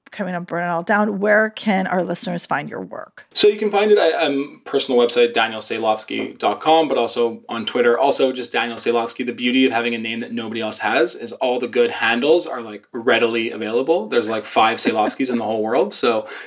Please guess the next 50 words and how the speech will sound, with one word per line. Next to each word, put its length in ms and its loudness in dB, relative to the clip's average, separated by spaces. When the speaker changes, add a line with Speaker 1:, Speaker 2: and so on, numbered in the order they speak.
Speaker 2:
Daniel 380 2
Salovsky, 600 2
all 220 6
one 160 2
word 180 0
on, 200 -4
on 180 -4
Twitter 260 4
is 140 4
where 80 -2
you 80 -6
can 100 -10
find 260 -2
most 220 0
of 80 4
it. 220 2
Speaker 1:
Thanks 540 -6
so 180 -4
much. 220 -6
And 100 -6
I'm 120 -4
someone 400 -2
who 100 -4
doesn't 260 0
follow 280 0
the 100 -4
teams 440 -8
or 100 -2
know 180 -2
everything, 300 -4
but 120 0
I 40 -2
know 120 -2
about 200 -6
the 140 -16
issues 460 -8
and 120 -8
the 80 -8
systems 400 -12
in 100 -10
the, 320 -14
in 100 -8
the 100 -10
N 100 -6
F 160 -6
L. 120 -2
So 120 -6
I 40 -4
really 220 -6
appreciate 600 -10